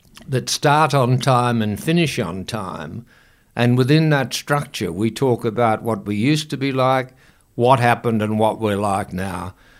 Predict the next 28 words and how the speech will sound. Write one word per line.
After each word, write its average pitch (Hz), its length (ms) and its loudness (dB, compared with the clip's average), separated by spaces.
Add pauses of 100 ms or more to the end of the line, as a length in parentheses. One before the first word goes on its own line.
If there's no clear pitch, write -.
(180)
That's 170 220 0
done 139 260 2
something 127 480 -2
for 107 180 -6
me 113 420 0 (340)
that 117 160 0
all 113 220 4
the 110 80 2
money 113 340 2
in 104 140 0
this 107 180 -2
big 101 240 -6
city 98 320 -4
couldn't 90 440 -6
buy. 87 480 -8 (440)
Now, 135 180 4
I 180 120 6
was 156 200 4
fifty-two 135 580 0
years 123 480 2
sober 120 540 2
on 104 120 0
Australia 135 580 4
Day, 143 380 2
January 120 460 0
the 107 140 -4
twenty-sixth, 113 920 -6 (400)
um, 104 400 2